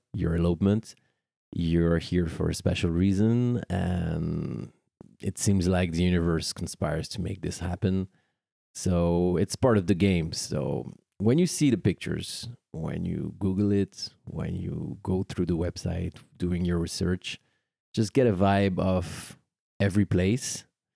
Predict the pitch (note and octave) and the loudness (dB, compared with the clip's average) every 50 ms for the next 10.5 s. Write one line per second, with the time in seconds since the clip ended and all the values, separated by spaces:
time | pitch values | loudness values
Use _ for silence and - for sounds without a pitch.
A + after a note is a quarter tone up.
0 | _ _ _ _ _ _ _ _ - F#2 F#2 F2+ F#2 F#2 F2+ F2+ F2+ F2 F2 F2 | _ _ _ _ _ _ _ _ -2 0 2 2 4 4 4 4 4 2 2 2
1 | F2 F2 - - - G2+ G2+ G#2+ - - G#2 G2 G2 F#2+ F#2+ F#2+ F#2+ F#2+ F2+ - | 2 0 0 2 4 4 4 4 4 4 4 6 6 6 6 6 4 2 2 0
2 | - - F#2+ F#2 F#2 F#2 F2+ E2+ E2+ F2+ F#2+ - - - A2+ A2+ A#2 A2+ G#2+ - | 0 2 4 4 4 4 2 2 0 0 -2 0 0 2 2 2 2 0 -2 -4
3 | - - - F2+ F2+ F2 F2 F2 E2+ E2+ E2 E2 D#2+ D#2+ D#2 D#2+ - - _ _ | -8 -6 -4 -2 -2 0 0 0 -2 -2 -2 -2 -4 -4 -4 -6 -8 -10 _ _
4 | - - F2+ F#2+ F#2 - - G2 F2+ F#2 F#2 F#2 F#2+ F#2+ F#2+ F#2+ F#2 F#2 F#2 G2 | -6 -2 0 0 0 2 4 4 4 4 4 2 4 4 4 4 4 4 4 4
5 | G#2 G2 G#2+ G#2+ A2 A2+ A2+ A#2 _ _ _ _ _ _ _ _ _ _ _ - | 4 4 4 4 4 4 2 0 _ _ _ _ _ _ _ _ _ _ _ -2
6 | - G2+ G2+ G2+ G2 F#2 E2+ - - - - G2 F#2+ - - - G2+ F#2 F2+ F2+ | 2 4 6 6 6 6 4 2 0 0 0 0 0 0 0 2 2 4 4 2
7 | F2+ - - F2+ E2+ E2 - - F#2+ G2 G2 G2 G2 G2+ F#2 - - F2+ F2+ F2 | 2 0 0 0 -2 -2 -2 0 2 2 4 4 4 2 2 2 2 2 2 2
8 | F2+ F3 - F#2 G2 F#2+ F2 D#2 C2+ A1+ - F2+ F#2 F#2+ E2+ - F2 D#2+ D#2+ E2 | 2 0 0 2 2 2 2 2 0 -2 -4 -2 -2 -2 -2 -2 -6 -8 -6 -4
9 | D#2+ F2 E2 E2+ E2+ - - F2+ - - - G2 F#2 G2 F#2+ F#2+ F#2 F#2 - - | -2 -2 -2 -2 -2 -4 -6 -6 -6 -4 -2 0 0 2 2 2 0 -2 -4 -4
10 | - G2 G2 F#2+ - A2 A2 - - - | -4 -2 -2 -2 -2 -2 -4 -4 -6 -6